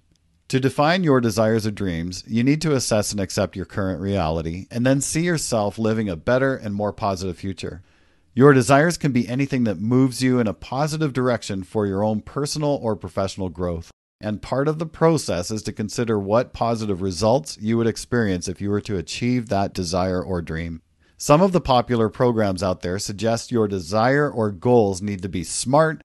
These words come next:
or big, hairy, and audacious. I prefer to take a simpler approach of identifying dreams and desires by simply understanding what level of change is required in the short term versus the long term.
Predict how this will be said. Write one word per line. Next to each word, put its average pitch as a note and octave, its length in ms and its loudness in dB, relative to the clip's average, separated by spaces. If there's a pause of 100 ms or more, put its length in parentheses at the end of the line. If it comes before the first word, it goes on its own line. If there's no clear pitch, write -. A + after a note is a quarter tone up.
(260)
or G#2+ 160 2
big, B2 400 0
hairy, A#2 400 0
and G#2 160 0
audacious. F#2+ 720 -2 (440)
I C3 160 0
prefer C#3+ 340 2
to A#2 100 4
take A2+ 220 -2
a G2+ 80 0
simpler A#2+ 480 0
approach G2+ 380 -2
of F2+ 80 -4
identifying F#2+ 800 -2
dreams G2 400 -4
and F#2+ 80 -4
desires F#2 640 2
by F2+ 200 -6
simply E3+ 640 -4
understanding A2 920 -2
what B2+ 340 2
level A#2 320 4
of F#2 120 0
change G#2+ 280 -2
is F#2+ 160 -6
required A2 640 2
in F#2+ 100 0
the E2 80 -2
short C#3 420 2
term A2+ 480 0
versus G#2+ 440 0
the F#2 100 -2
long F2 300 -2
term. - 260 -8